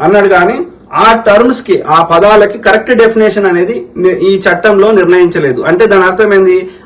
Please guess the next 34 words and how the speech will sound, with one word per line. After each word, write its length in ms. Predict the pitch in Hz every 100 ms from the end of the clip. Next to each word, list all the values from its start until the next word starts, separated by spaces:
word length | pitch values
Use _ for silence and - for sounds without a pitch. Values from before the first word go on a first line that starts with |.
| -
ఆ 100 | 175
వేగ్గా 520 | 170 208 240 233 226
ఉంటే 520 | 202 185 185 180 170 - - -
ఆ, 300 | 175 190 175 151
ఆ 200 | 170 190
చట్టం 300 | 185 - 226
రిలేటెడ్ 380 | 220 220 220 208
ఉన్నా 440 | 170 165 214 233
లేకున్నా 500 | 233 220 196 196 190
ఆ 320 | 185 - 170 185
చట్టం 260 | 175 208 214
పేరు 200 | 208 185
చెప్పి 280 | 170 170
లోపల 340 | 190 170 175 165
వేస్తాము 560 | 160 - 147 147 127 -
అంటే 180 | 156 175
దాని 220 | 180 165
అభ్యు-, 260 | 160 185 180
అమాయకులని, 680 | 175 208 208 202 196 190
ప్రతిపక్ష 480 | 185 160 185 185 180
వాళ్ళ, 340 | 180 170 165 165
ప్ర-, 380 | 147 156 151 139
పార్టీల 340 | 156 156 180 170
వాళ్ళని, 480 | 156 151 147 151 - - -
ప్రశ్నించే 500 | - 160 220 220 208
వారిని 500 | 196 165 151 156 156 - - - -
వినియోగం 360 | 165 220 214
చేసే 200 | 190 180
అవకాశం 460 | 175 160 185 180 180
ఉంది 140 | 160 156
ఈ 40 |
చట్టం 400 | 156 147 160 151
అనేది 340 | 139 139 180
ఆ, 120 | 208